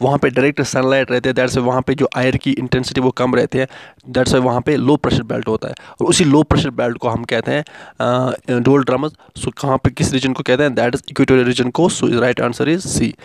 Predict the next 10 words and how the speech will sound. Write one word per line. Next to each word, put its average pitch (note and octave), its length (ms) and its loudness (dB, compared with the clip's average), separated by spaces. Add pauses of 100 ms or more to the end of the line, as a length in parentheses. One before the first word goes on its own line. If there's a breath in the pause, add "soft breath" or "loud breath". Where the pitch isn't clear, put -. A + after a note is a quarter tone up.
(260 loud breath)
अब D3 200 2
उसके E3 220 0
बाद D#3 180 2
जो D#3+ 60 0
सबट्रॉपिकल C#3 760 0
हाई D#3 220 0
pressure C#3+ 280 0
belt A#2+ 300 -2
होता A2 220 -4
है, A2+ 60 -6